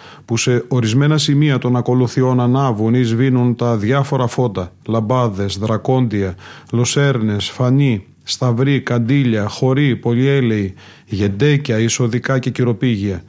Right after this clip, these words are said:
το κούνημα των πολυελαίων και του περί των πολυέλαιων χορού,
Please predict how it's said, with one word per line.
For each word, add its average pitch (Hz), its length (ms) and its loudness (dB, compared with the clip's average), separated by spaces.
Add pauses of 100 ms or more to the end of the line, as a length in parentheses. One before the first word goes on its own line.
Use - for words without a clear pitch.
(500)
το 110 100 -4
κούνημα 160 520 2
των 147 200 2
πολυελαίων 127 840 2
και 123 300 0 (220)
του 120 140 -2
περί 131 280 2
των 127 300 0
πολυέλαιων 131 840 2
χορού, 131 440 2